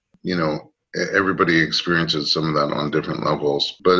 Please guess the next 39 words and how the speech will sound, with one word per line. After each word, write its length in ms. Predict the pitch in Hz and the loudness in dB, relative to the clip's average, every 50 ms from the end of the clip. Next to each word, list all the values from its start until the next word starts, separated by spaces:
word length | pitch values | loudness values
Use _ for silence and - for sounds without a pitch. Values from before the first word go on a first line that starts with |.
| 80 80 | 4 2
it's 160 | 90 85 - | 2 0 2
hard 220 | 104 101 104 90 | 4 4 2 2
to 100 | - 95 | 2 0
not 240 | 90 92 87 82 - | 2 2 2 2 2
notice 340 | 85 87 82 82 80 80 - | 2 2 2 2 0 0 0
that 140 | 80 76 - | 0 0 0
there's 200 | - 76 73 78 | 0 0 2 2
also 600 | 71 76 76 - - 78 76 73 71 69 71 - - - - - - - - - - _ _ - | 2 2 2 2 2 4 4 4 4 2 -2 -4 -10 -16 -18 -16 -14 -14 -16 -18 -20 _ _ 0
some 460 | - - - - 101 101 - - - | 2 2 4 4 4 4 4 2 2
silver 400 | - - - 76 71 67 69 69 | 2 2 2 0 0 0 -2 -2
lining 520 | 69 69 67 69 69 69 69 71 73 80 - | -2 -2 -4 -4 -4 -6 -6 -8 -8 -8 -6
in 140 | - 80 76 | -4 -2 -2
the 80 | 73 | -2
sense 420 | 71 - 78 71 71 69 - - - | -2 -2 0 0 0 0 0 -2 0
that, 360 | - 71 69 67 67 67 - - - - _ _ _ _ | 0 0 0 0 0 -2 -4 -8 -12 -14 _ _ _ _
you 140 | - 80 80 | -6 -4 -4
know, 180 | 73 71 69 69 - | -4 -4 -6 -8 -8
people 220 | - 87 80 82 82 | -6 -6 -2 0 0
are 160 | 80 78 73 | 2 2 2
able 140 | 64 78 71 | 0 -2 -4
to 100 | 69 69 | -4 -6
spend 580 | - - - 69 69 69 69 69 73 - - - - - | -6 -4 -4 -4 -4 -4 -6 -6 -6 -8 -10 -12 -10 -6
time 180 | 78 78 73 71 | -4 -4 -2 -4
with 120 | 71 - | -4 -4
their 100 | - 71 | -4 -4
families. 560 | - - 104 95 87 82 82 78 76 - - | -2 0 0 2 2 2 0 0 0 0 0
I 140 | - - - | 2 2 0
think 200 | - 90 78 - - - - - _ _ - | 0 -2 -4 -6 -6 -10 -14 -16 _ _ -6
in 180 | 87 85 80 | -4 -4 -2
general, 600 | 76 - 90 87 85 85 82 78 73 73 - - - - | 0 2 4 4 4 4 2 2 0 -2 -4 -8 -10 -10
uh, 100 | - 80 - - | -10 -10 -8 -8
in 160 | 78 78 76 | -8 -8 -6
America, 400 | 73 76 76 71 73 73 - 78 | -6 -6 -6 -6 -6 -4 -4 -2
we 120 | 76 76 73 | -2 -2 -2
work 280 | 71 73 78 76 - | 0 -2 -2 -2 -4
too 100 | - 78 | -8 -6
much, 380 | 76 73 73 76 - - - - | -6 -4 -4 -4 -4 -6 -6 -6
too 140 | - 78 73 | -6 -6 -2
hard. 280 | 76 73 76 78 78 | 0 2 2 2 0